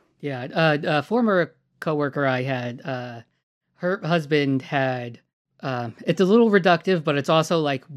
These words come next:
what worked. She would come home and late and,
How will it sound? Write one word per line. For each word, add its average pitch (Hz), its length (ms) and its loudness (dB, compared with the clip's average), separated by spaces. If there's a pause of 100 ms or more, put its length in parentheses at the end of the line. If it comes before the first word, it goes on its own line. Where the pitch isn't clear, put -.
(140)
what 165 220 0
worked. 139 340 -6 (320)
She - 160 -10
would 151 220 -6 (580)
come 175 220 0
home 147 640 4 (100)
and 123 640 2 (300)
late 151 360 -4 (240)
and, 139 640 0